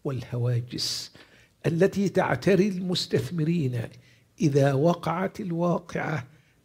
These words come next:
التي ليس لوقعتها كاذبة، بعض النبلاء يريدون أن يقطعوا الذريعة إلى الفتنة بالكلية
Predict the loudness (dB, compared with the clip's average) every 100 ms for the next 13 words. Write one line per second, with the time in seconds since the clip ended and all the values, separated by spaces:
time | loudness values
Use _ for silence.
0 | -4 -2 -2 -2 -2 -2 -2 -2 -2 0
1 | 0 -2 -4 -4 -4 -4 -4 -2 2 4
2 | 2 -2 -4 -4 -12 _ _ _ _ 0
3 | 2 2 0 0 2 4 4 2 -2 0
4 | 0 0 2 2 0 -4 -18 -20 -2 0
5 | 4 2 2 -2 2 2 2 2 2 2
6 | 0 -2 -4 -10 -6 -6 -4 -6 -8 -2
7 | -2 2 0